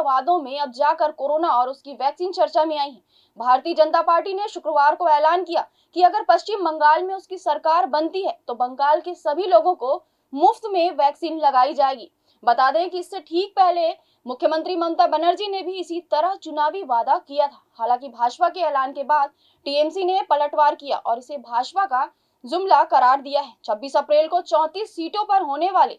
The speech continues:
सातवें चरण के मतदान से ठीक पहले चुनाव प्रचार के आखिरी दिन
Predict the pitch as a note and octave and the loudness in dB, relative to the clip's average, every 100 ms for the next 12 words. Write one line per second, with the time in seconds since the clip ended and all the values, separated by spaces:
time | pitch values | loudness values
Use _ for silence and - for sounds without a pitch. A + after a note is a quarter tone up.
0 | _ _ B3 B3 C4+ D4+ D#4 D4+ D#4 D#4 | _ _ 2 2 0 -6 -2 -2 -2 -4
1 | D#4 C4+ A3+ C4+ D#4+ F4 E4 - E4 E4 | -6 -6 -4 -4 -4 -6 -12 -10 -8 0
2 | D#4 B3 D#4 _ _ _ - F#4+ G4 G#4 | 0 0 -6 _ _ _ -10 -4 0 2
3 | A#4 G#4 F4+ E4 E4 - F4 D#4 C#4+ F4 | 0 -2 0 2 0 -2 -2 -2 -2 -2
4 | F4 C4+ | -4 -6